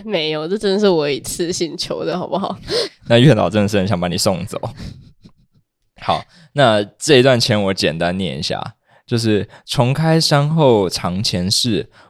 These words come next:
Speaker 2: 万宝园中可再团。呃，醉涌新诗天意信，贵人迎接上云冲。”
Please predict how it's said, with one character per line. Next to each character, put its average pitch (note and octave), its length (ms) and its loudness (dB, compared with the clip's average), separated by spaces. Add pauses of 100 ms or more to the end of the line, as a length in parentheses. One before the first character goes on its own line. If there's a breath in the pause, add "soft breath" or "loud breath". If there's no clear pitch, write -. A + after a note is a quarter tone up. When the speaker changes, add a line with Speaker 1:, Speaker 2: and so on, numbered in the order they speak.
(240 soft breath)
Speaker 2:
万 C3 320 2
宝 D#2+ 360 -2
园 F2 260 0
中 G#2 460 -4 (280)
可 - 280 -4
再 E2+ 260 -2
团。 - 400 -10 (360 soft breath)
呃， G2 400 0 (100)
醉 C3+ 300 4
涌 G2 240 0
新 A#2 240 0
诗 A2 240 0
天 A2 320 -2
意 A#2+ 180 -6
信， G#2 400 -4 (120)
贵 G#2 240 2
人 E2+ 240 0
迎 D2+ 140 -10
接 F2+ 200 0
上 F2 380 -2
云 B1 360 -8
冲。” C#2+ 420 -6